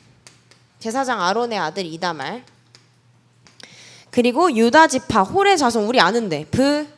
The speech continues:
브살렐, 그리고 단 지파 아이사막의 아들 오홀리압, 이렇게 세 사람이 나옵니다.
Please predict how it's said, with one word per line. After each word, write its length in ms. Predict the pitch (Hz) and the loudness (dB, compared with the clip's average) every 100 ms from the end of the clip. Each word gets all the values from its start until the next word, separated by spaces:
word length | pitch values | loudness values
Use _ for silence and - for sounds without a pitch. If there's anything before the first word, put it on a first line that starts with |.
| _ _ _ _ _ _ _ | _ _ _ _ _ _ _
브살렐, 540 | - 202 233 214 170 135 160 - _ _ _ _ _ _ _ _ _ _ _ _ _ _ _ _ _ _ _ _ _ | -12 -6 -4 -4 -6 -12 -18 -20 _ _ _ _ _ _ _ _ _ _ _ _ _ _ _ _ _ _ _ _ _
그리고 480 | 202 190 202 370 427 - - | -8 -4 0 0 0 -8 -12
단 260 | - 240 247 | -4 -2 -2
지파 440 | 262 - 311 240 | -4 -2 0 2
아이사막의 1300 | 202 262 285 285 269 254 247 240 226 - 220 220 214 | 2 0 -2 2 4 4 2 -4 -14 -8 -6 -2 0
아들 440 | 180 165 214 320 | 0 0 -2 -4
오홀리압, 1500 | 170 214 233 226 233 - _ _ _ 349 370 359 214 165 147 - | 0 2 4 4 0 -14 _ _ _ -4 -2 -2 -6 -8 -10 -12
이렇게 240 | 202 208 | -12 -12
세 140 | 240 | -12
사람이 320 | 247 254 226 175 | -10 -8 -8 -8
나옵니다. 640 | 147 151 147 143 165 285 | -10 -10 -12 -12 -10 -10